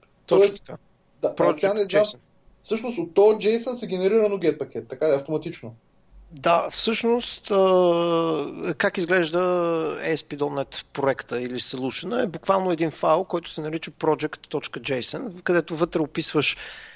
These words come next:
Speaker 1: към какой фреймворк билдваш, т.е. примерно Core C L R ли билдваш,
Speaker 2: Да.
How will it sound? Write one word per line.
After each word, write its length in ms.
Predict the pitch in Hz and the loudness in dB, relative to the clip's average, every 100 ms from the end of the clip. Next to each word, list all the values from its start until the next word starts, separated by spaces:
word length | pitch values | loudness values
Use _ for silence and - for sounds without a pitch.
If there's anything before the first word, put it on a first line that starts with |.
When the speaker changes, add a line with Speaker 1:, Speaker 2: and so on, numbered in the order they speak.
| - _ _ | -20 _ _
Speaker 1:
към 240 | 156 151 127 | 0 0 -4
какой 540 | - 139 - - 170 165 | -6 -6 -4 2 4 4
фреймворк 680 | - - 156 151 143 123 - | 0 -2 0 0 -2 -6 -8
билдваш, 720 | 110 127 117 113 160 196 - | -4 -2 -2 -2 -4 -4 -6
т.е. 140 | - 135 - | -4 -6 -4
примерно 640 | 147 139 131 156 160 156 143 - | -4 -2 -2 0 2 2 0 2
Core 200 | 151 151 | 4 4
C 220 | - 151 | 2 -4
L 260 | 143 143 139 | 0 2 0
R 60 | |
ли 60 | 139 | -4
билдваш, 640 | 127 143 131 131 135 - - | -6 -4 -4 -4 -4 -4 0
Speaker 2:
Да. 220 | 156 139 | 2 2